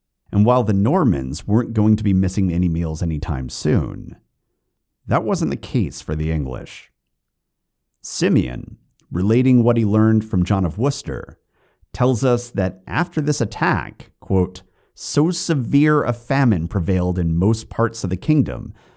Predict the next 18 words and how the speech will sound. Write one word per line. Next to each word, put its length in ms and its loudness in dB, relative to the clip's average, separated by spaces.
but 300 -6
chiefly 500 -2
Northumbria 840 -2
and 180 -2
the 120 -4
adjacent 500 -8
provinces, 840 -6
that 220 0
men 380 4
were 160 2
driven 420 2
to 120 0
feed 440 2
on 120 4
the 80 2
flesh 360 -2
of 100 -4
horses, 840 -6